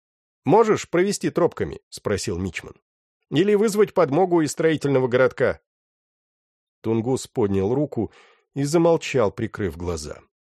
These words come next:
Через пару минут поднялся, принялся собирать вещи,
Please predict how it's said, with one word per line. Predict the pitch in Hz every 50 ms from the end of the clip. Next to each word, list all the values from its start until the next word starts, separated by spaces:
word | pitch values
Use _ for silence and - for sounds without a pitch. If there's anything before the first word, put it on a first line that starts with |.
| _ _ _ _ _ _ _
Через | - - 107 98 98 92 -
пару | - - 110 101 95 95
минут | 95 95 98 95 92 87 -
поднялся, | - - 92 85 85 98 117 127 120 - - - 104 92 80 - - _ _
принялся | - 95 92 95 110 117 - - 190 175
собирать | - 170 151 147 151 151 139 - -
вещи, | 101 104 110 104 - - - 104 98 -